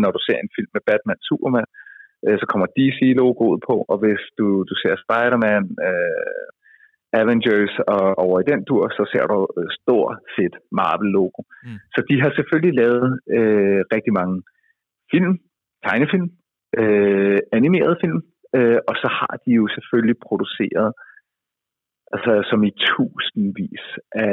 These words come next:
Speaker 1: af tegneseriehæfter.
Speaker 2: Okay.
Speaker 1: Og så er der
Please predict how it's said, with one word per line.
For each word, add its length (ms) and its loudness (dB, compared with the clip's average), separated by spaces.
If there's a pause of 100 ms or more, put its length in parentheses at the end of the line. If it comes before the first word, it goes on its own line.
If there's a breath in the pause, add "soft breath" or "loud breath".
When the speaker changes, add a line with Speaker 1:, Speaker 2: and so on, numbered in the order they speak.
Speaker 1:
af 40 -4 (100)
tegneseriehæfter. 840 -4 (1080)
Speaker 2:
Okay. 120 -6
Speaker 1:
Og 120 -2
så 120 -2
er 80 2
der 80 0